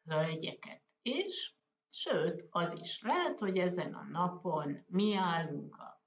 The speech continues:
középpontban, irányítjuk a dolgokat egy kellemes irányba,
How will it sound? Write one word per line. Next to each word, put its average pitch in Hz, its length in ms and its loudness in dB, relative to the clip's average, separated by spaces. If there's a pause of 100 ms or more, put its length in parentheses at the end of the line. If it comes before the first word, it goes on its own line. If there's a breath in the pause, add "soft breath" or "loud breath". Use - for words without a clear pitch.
középpontban, 175 1600 2
irányítjuk 147 840 0
a - 200 -12 (180)
dolgokat 196 920 2
egy - 240 -20
kellemes 165 960 0
irányba, 160 880 0